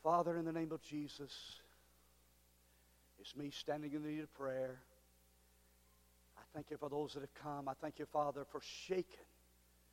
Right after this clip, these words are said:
my heart and shaking this place to know that we don't want to be like Israel, the temple of the Lord, the temple of the Lord. God, we want to have contrite hearts,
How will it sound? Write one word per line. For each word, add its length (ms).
my 140
heart 400
and 100
shaking 520
this 160
place 600
to 80
know 480
that 140
we 100
don't 100
want 120
to 80
be 80
like 400
Israel, 560
the 180
temple 280
of 60
the 60
Lord, 320
the 220
temple 180
of 60
the 60
Lord. 180
God, 340
we 100
want 200
to 60
have 260
contrite 540
hearts, 640